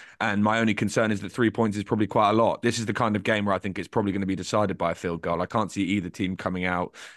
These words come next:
and blowing the other one out of the water. I know the Bengals did that to the Colts last week,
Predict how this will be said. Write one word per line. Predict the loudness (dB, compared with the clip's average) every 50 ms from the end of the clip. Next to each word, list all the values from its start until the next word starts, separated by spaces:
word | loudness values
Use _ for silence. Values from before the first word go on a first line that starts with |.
| -6 -4
and | -4 0 2
blowing | 2 4 4 2 2
the | 2 0
other | 0 0
one | -2 -2 -2
out | -2 -2
of | -2
the | -4 -2
water. | 0 0 0 -2 -2 -2 -2 -2 0
I | 0 0
know | 0 0
the | 0 0
Bengals | -2 -2 -2 -4 -4
did | -4 -2
that | -2 -2 -4 -4
to | -8
the | -10
Colts | -2 0 0 0 0 0
last | 2 2 2 2 2 0
week, | 0 0 0 0 -4 -6 -10